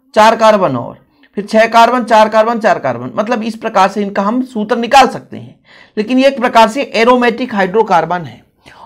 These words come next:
और एरोमेटिक से ही, ध्यान रखिएगा, इसी एरोमेटिक से ही बनता है एरीन ग्रुप।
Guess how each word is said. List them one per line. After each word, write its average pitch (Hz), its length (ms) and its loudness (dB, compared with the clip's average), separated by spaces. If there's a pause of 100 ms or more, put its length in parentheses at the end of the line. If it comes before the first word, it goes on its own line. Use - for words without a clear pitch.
और 240 280 4
एरोमेटिक 247 680 4
से - 140 0
ही, 143 260 -2 (280)
ध्यान 165 280 -2
रखिएगा, 220 420 0 (420)
इसी 240 260 -4 (140)
एरोमेटिक 240 640 2
से 233 160 2
ही 233 160 2
बनता 202 340 2
है 240 100 4 (100)
एरीन 202 380 0
ग्रुप। 120 240 -10